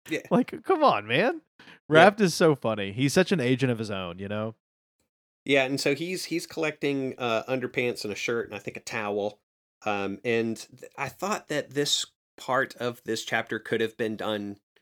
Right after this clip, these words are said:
Speaker 1: better. Um, Tomac and I were also talking about this this morning,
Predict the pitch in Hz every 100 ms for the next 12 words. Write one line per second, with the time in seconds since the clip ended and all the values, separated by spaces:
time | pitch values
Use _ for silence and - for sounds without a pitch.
0 | _ _ _ - 107 131 160 - _ -
1 | _ _ _ - 110 104 98 - - 131
2 | 127 120 117 110 113 107 110 - 127 -
3 | 110 104 104 104 131 120 165 - 87 -
4 | 80 53 71